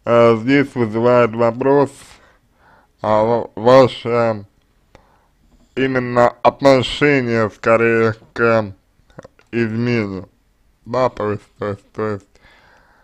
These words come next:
э, мужчина вам, э, изменил, да, а муж, муж вам изменил, а вы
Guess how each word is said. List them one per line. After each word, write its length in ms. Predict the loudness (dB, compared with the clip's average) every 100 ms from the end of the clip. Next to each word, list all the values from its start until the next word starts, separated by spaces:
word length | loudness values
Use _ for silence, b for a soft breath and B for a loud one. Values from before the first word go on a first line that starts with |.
| b _ -2
э, 400 | 2 4 4 2
мужчина 600 | -2 -6 -6 -4 -2 -2
вам, 400 | 0 -2 -2 -8 _ _ _ _ _ _ _ -10
э, 600 | -6 -4 -2 -2 -4 -6 -10
изменил, 680 | -10 -8 -8 -6 -4 -2 -2
да, 340 | 0 0 0 B B B -20 -10
а 240 | -8 -6
муж, 600 | -4 -2 -2 -4 -12 -20 _ _
муж 380 | -16 -8 -6 -6
вам 260 | -8 -8 -10
изменил, 560 | -12 -12 -10 -8 -8 B B B B B _ _ _
а 340 | -4 0 0
вы 640 | 0 -2 0 2 0 -2